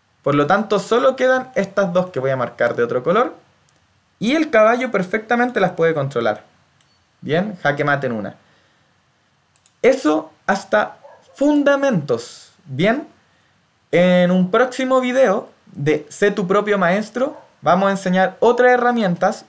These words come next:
de Lichess, ya para los que saben mover las piezas, saben dar jaque mate. No es un video tan explicado como pueden encontrar en otro en YouTube. Es más bien para alguien que quizás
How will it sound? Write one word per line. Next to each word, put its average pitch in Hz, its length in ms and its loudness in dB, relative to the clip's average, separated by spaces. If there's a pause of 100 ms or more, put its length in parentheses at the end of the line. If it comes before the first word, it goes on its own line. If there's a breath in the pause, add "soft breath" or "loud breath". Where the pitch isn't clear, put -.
de 135 260 -2
Lichess, 143 580 -2
ya 147 280 0
para 156 220 4
los 143 140 -2
que - 180 -10
saben 180 420 2
mover 151 240 -2
las 139 140 -2
piezas, 180 360 -4
saben 160 280 0
dar 151 160 -2
jaque 135 260 -4
mate. 175 380 -2 (560 soft breath)
No 175 180 2
es 294 200 -2
un 294 160 -2
video 214 600 -2 (320)
tan 226 220 4
explicado 185 1040 -2 (320)
como 147 240 -2
pueden 160 240 4
encontrar 160 400 0
en 165 80 -2
otro 147 240 -2
en 147 140 -4
YouTube. 170 360 -4 (440)
Es 156 100 0
más 180 220 2
bien 185 200 -2
para 160 220 2
alguien 175 300 0
que 156 140 -4
quizás 165 440 -2